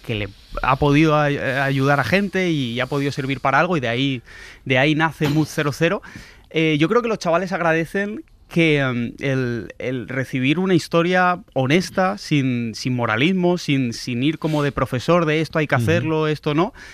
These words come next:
Speaker 1: simplemente el, el presentarles cuál ha sido mi historia para,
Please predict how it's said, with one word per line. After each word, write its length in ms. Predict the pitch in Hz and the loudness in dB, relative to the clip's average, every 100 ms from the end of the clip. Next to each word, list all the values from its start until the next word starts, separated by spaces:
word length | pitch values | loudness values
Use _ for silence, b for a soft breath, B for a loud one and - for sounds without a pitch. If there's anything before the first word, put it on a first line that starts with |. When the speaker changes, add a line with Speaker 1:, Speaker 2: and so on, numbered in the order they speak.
| B | B
Speaker 1:
simplemente 720 | 160 156 165 170 208 220 - | 2 4 2 2 0 -2 0
el, 200 | 135 117 - | -2 -2 -4
el 160 | 131 117 | -4 -2
presentarles 640 | 135 120 123 127 170 156 | -2 -2 -2 0 0 -2
cuál 300 | - 147 170 | -2 2 2
ha 60 | 160 | 0
sido 200 | 165 160 | 0 0
mi 80 | 151 | -2
historia 460 | - 160 180 226 B B B B B _ - | -2 -2 -2 -6 B B B B B _ 0
para, 440 | 156 143 127 117 | 2 4 4 2